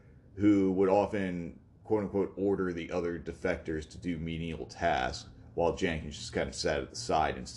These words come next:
you know, supervised. Uh, Jenkins said that Dresnok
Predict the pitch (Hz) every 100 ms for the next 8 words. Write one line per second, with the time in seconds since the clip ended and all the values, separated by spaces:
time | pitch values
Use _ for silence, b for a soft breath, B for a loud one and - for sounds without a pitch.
0 | - - 82 67 57 - 82 73 58 50
1 | 50 64 - - B B B B - 85
2 | 82 135 165 156 127 107 - - 117 113
3 | 107 107 95 95 85 104 107 98 107 101
4 | 98